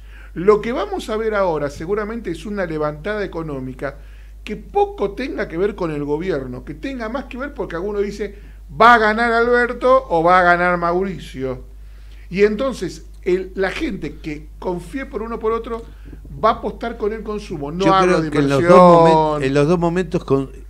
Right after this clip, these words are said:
Speaker 2: apostaban el consumo a, a, no a que gane quien gane, diez pesos, que era el dólar oficial, y a pesar de que tenían a quince en los costos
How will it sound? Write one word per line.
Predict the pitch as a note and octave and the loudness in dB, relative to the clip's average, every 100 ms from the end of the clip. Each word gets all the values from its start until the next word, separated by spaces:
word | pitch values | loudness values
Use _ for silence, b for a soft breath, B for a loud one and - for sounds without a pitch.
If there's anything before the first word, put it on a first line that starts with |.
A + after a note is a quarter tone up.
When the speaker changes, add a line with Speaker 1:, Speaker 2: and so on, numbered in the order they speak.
| - | -6
Speaker 2:
apostaban | B2 A#2 A2 - E3+ E3 D#3 D#3 - | -2 -2 -2 -2 0 2 0 -4 -6
el | A#2 | -6
consumo | A#2 A#2 A#2+ - G#3+ G#3 E3 - | -2 -2 -2 -2 -2 -2 -4 -6
a, | |
a, | A#2 G#2+ - A2 G#2+ | -6 -6 -10 -10 -10
no | A#2+ E3 | -6 -2
a | F#3 G2 | -2 -4
que | - A#2 - - - C3+ | -10 -10 -10 -16 -16 -8
gane | C#3 G#3 G#3 E3+ | 2 2 4 0
quien | B2 B2 | -2 0
gane, | E3+ F#3 B2+ F2+ - B B B B | 0 0 -4 -6 -14 B B B B
diez | G2+ C#3 F3+ | -10 0 2
pesos, | - F3 D3+ B2 | 4 2 2 -2
que | - | -2
era | A#2 | -2
el | A#2 | 0
dólar | A#2+ A2+ | 0 -2
oficial, | G#2+ G2 G2+ F2 - | -4 -6 -6 -8 -12
y | - A2 | -8 -6
a | G#2 | -6
pesar | G2+ C#3+ B2+ | -4 -4 -4
de | G#2 | -6
que | F2 | -8
tenían | - G2+ A2+ B2+ A#2 G#2 - | -8 -6 -6 -4 -6 -8 -8
a | F#2+ - | -10 -8
quince | C3+ C#3 C3+ - | -4 -4 -4 -4
en | G2+ | -4
los | F#2 - | -6 -8
costos | - A#2+ - - | -4 -4 -4 -12